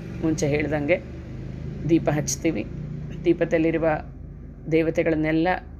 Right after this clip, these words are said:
ನಾವು ಹೇಳಿದ್ವಿ. ದೀಪದಲ್ಲಿರುವ ದೇವತೆಗಳು ಕೆಲವು ಕ-, ಕೆಲವರು ಹೇಳ್ತಾರೆ, ಪ್ರಣತಿಯೊಳಗೆ ಲಕ್ಷ್ಮೀ ದೇವಿಯರು ಎಣ್ಣೆಯೊಳಗೆ,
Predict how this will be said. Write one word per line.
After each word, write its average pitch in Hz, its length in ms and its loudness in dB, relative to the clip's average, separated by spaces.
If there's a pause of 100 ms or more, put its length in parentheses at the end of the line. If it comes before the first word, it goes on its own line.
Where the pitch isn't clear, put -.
ನಾವು 156 120 -4
ಹೇಳಿದ್ವಿ. 156 420 -2 (1080)
ದೀಪದಲ್ಲಿರುವ 165 600 4 (1000)
ದೇವತೆಗಳು 196 720 4 (440)
ಕೆಲವು 165 220 0
ಕ-, 160 320 -2
ಕೆಲವರು 156 280 2
ಹೇಳ್ತಾರೆ, - 600 -4 (120)
ಪ್ರಣತಿಯೊಳಗೆ 175 840 4 (760)
ಲಕ್ಷ್ಮೀ 170 420 2
ದೇವಿಯರು 170 600 4
ಎಣ್ಣೆಯೊಳಗೆ, 151 680 0